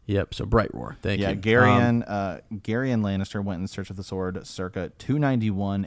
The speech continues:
Speaker 2: A C, but never returned.
Speaker 1: Mm-hmm.
Speaker 2: So we could see him again, 'cause that's not really that far away. That's only,
Speaker 1: No,
Speaker 2: like,
Speaker 1: it's
Speaker 2: a couple
Speaker 1: not.
Speaker 2: years. Yeah.
Speaker 1: He's, he's just Tywin's younger,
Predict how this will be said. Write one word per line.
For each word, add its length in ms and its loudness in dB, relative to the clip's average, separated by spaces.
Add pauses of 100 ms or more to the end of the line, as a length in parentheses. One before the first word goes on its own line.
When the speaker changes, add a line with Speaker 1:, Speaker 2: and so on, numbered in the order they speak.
Speaker 2:
A 200 -8
C, 420 -6
but 160 -8
never 340 -6
returned. 560 -6 (160)
Speaker 1:
Mm-hmm. 160 -2
Speaker 2:
So 520 6
we 200 2
could 300 -2
see 260 0
him 120 4
again, 300 -4
'cause 80 -8
that's 200 2
not 160 0
really 180 2
that 240 2
far 160 4
away. 220 4
That's 120 -2
only, 120 4
Speaker 1:
No, 140 10
Speaker 2:
like, 80 4
Speaker 1:
it's 120 -2
Speaker 2:
a 40 2
couple 160 4
Speaker 1:
not. 80 0
Speaker 2:
years. 260 -4
Yeah. 140 -4
Speaker 1:
He's, 240 6
he's 160 6
just 220 2
Tywin's 460 4
younger, 400 0